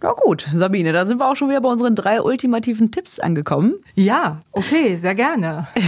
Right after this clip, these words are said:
Speaker 1: Genau, was, äh, muss ich beachten? Eins, zwei und drei, den größtmöglichen Erfolg bei meinem Blumenzwiebeln zu verzeichnen.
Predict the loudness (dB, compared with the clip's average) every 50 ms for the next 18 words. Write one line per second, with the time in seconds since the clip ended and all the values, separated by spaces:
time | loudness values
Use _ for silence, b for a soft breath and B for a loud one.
0 | 0 0 -2 -2 -2 -2 -10 -12 B B -8 -4 0 2 2 4 4 2 2 2
1 | 2 2 0 0 -2 -2 -2 0 0 2 2 2 2 2 2 0 0 0 -2 -2
2 | 0 0 2 2 0 -2 -4 -4 0 2 2 2 2 0 B B B B B -2
3 | 0 0 0 0 -4 -6 -4 0 2 2 2 2 0 0 0 0 0 0 -2 -4
4 | -2 -2 0 0 2 2 2 2 0 0 -2 -4 -10 _ _ -10 -6 -4 0 2
5 | 2 2 2 2 2 2 2 2 2 2 2 2 0 -2 -2 0 0 0 -2 -2
6 | -2 0 0 0 0 0 -2 0 0 0 0 0 0 -2 0 -2 0 0 -2 -4
7 | -6 -6 -6 -6 -4 -2 -4 -4 -4 -6 -6 -6 -6 -6 -4 -8 -8 -8 -10 -10
8 | -10 -10